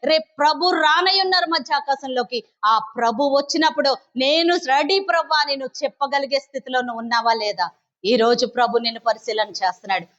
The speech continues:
ఆటలాడుతూ దేవాలయంలో, దేవాలయంలో ఉన్నట్టు బయటకు వెళ్తే ఇంకొక లైఫ్. ఒక బాబుని నేను అడిగా, "నానా, అరే నువ్వు రక్షణలు తీసుకుంటున్నావేంట్రా?" అని అడిగితే ఆ బాబు అన్నాడు, "అక్క, చర్చిలోకి వస్తే చర్చ్ రూపం, చర్చ్ నుంచి బయటకు వెళ్తే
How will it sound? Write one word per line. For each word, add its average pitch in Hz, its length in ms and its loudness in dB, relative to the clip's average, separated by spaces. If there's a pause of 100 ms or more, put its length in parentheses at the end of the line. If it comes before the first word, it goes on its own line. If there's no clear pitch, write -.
(160)
ఆటలాడుతూ 254 800 2 (400)
దేవాలయంలో, 254 760 0
దేవాలయంలో 269 680 0
ఉన్నట్టు 269 380 -4
బయటకు 269 420 -2
వెళ్తే 254 220 -2
ఇంకొక 294 380 0
లైఫ్. 294 360 0
ఒక 226 260 -4
బాబుని 254 420 0
నేను 233 180 -4
అడిగా, 208 220 -6
"నానా, - 680 -4 (560)
అరే 294 180 2
నువ్వు 277 220 2
రక్షణలు 302 420 -2
తీసుకుంటున్నావేంట్రా?" 285 1120 0
అని 226 100 -2
అడిగితే 220 300 -2
ఆ 233 100 2
బాబు 214 300 0
అన్నాడు, 226 380 -4 (920)
"అక్క, 262 340 0 (480)
చర్చిలోకి 269 420 0
వస్తే 240 320 -2 (100)
చర్చ్ 285 260 -2
రూపం, 311 460 2 (520)
చర్చ్ 226 220 -4
నుంచి 269 200 -2
బయటకు 240 340 0
వెళ్తే 320 460 2